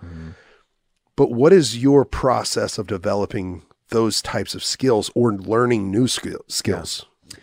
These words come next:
Speaker 1: Yeah. Um, in the same way that you deal, so some people can deal with more stress.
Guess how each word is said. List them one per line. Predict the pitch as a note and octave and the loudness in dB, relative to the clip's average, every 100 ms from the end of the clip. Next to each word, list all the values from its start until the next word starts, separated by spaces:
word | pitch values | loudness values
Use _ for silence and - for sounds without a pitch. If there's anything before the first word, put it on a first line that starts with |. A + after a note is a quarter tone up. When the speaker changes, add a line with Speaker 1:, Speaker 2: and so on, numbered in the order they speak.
| _ _ _ _ - | _ _ _ _ -4
Speaker 1:
Yeah. | A2+ G2 | -2 -2
Um, | E2 D2+ C#2+ _ _ _ _ _ - | -6 -10 -16 _ _ _ _ _ -4
in | C#3 | -4
the | |
same | B2+ F#3 A#3+ | -2 -2 -2
way | G3+ | -2
that | C#3 | -2
you | A#2 | -4
deal, | A#2+ B2+ B2 _ _ | -2 -2 -2 _ _
so | - B2+ A2 _ _ _ _ _ - _ _ _ _ _ _ _ _ _ _ | -4 -2 -2 _ _ _ _ _ -20 _ _ _ _ _ _ _ _ _ _
some | - A3 | -4 0
people | A3 G#3+ C#3+ | 0 0 0
can | C#3 | 0
deal | C3 | 2
with | C#3+ B2 | 2 0
more | A#2+ G#2+ | -2 -2
stress. | - - - - - | -4 -8 -8 -12 -14